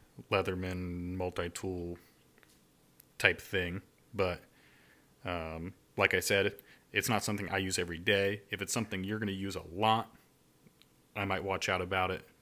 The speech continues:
Maybe, <laughs> maybe wear some, like, work gloves or something, like gardening gloves or welding gloves if you're gonna use it a lot, 'cause if you're using it for more than just a couple little tasks, then you're probably gonna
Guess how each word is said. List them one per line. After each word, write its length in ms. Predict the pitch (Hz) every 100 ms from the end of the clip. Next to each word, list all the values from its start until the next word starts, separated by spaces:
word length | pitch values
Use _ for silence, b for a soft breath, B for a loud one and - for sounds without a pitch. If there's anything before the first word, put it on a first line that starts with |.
| -
Maybe, 300 | 95 - 113
<laughs> 0 |
maybe 300 | 101 98 95
wear 200 | 95 92
some, 280 | 95 85
like, 240 | 87 85 -
work 360 | 87 101 -
gloves 340 | 101 90 85 92
or 60 |
something, 360 | 87 92 85 92
like 200 | 85 82
gardening 360 | 98 95 92 87
gloves 380 | 92 90 95
or 160 | 90 85 B B B B B B
welding 360 | - 98 98 87
gloves 280 | 90 90 101
if 60 |
you're 80 | 95
gonna 140 | 95 92
use 140 | 95
it 60 | 87
a 40 |
lot, 460 | 85 95 87 82 -
'cause 300 | 90 85 - B B B B -
if 160 | 101
you're 100 | 104
using 300 | 101 104 107
it 80 | 98
for 80 | 101
more 180 | 98 95
than 160 | 95
just 220 | 87 87 - - -
a 80 | 104
couple 320 | - 110 110
little 160 | 92
tasks, 560 | 85 - 87 90 - -
then 160 | - 90
you're 80 |
probably 340 | 87 - 95 92
gonna 300 | 90 85